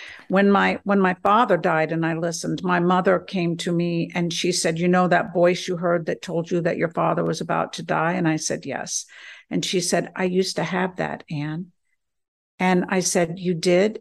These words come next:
And she said, "Yes. And you don't ever want to lose it. You must practice listening." And I said, "Do you still have it?" And she said, "No, I've pretty much lost it."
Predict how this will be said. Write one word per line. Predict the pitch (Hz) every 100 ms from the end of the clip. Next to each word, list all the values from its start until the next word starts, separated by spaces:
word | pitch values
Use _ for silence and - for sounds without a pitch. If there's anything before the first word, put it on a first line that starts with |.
| -
And | 180 170
she | - 180
said, | - 175 160
"Yes. | 165 175 165 - - - -
And | - 180
you | 170 165
don't | 160 180 180 180 - _ -
ever | 196 196
want | 180 185 -
to | - 175
lose | 180 175 160
it. | - -
You | 175 170
must | 170 170 175 180 185 - -
practice | - 180 175 - 165 -
listening." | 170 170 - 156 165 - - - -
And | 180
I | 180
said, | 175 - 175 165 - _ _ _
"Do | - 180
you | 170
still | 165 - 165
have | 165 165 165 196
it?" | 254 -
And | 165 165
she | 202
said, | 165 - 160 165 _ _ _ -
"No, | 180 185 208
I've | 185 170 -
pretty | 226 202
much | 185 165 - -
lost | 185 190 190 - -
it." | - -